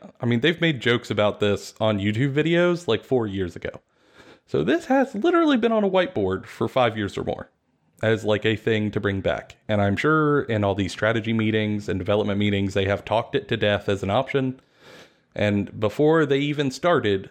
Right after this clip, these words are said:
they probably had a clear design idea of this force. And then the rest of it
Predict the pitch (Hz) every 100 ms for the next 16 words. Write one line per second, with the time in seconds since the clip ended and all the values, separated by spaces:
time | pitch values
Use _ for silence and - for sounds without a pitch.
0 | - 101 98 104 104 113 117 107 107 101
1 | - 104 104 101 113 127 107 101 98 95
2 | 92 - _ - 110 101 104 - 113 101
3 | - - - 107 110 107 139 156 117 104
4 | 98 -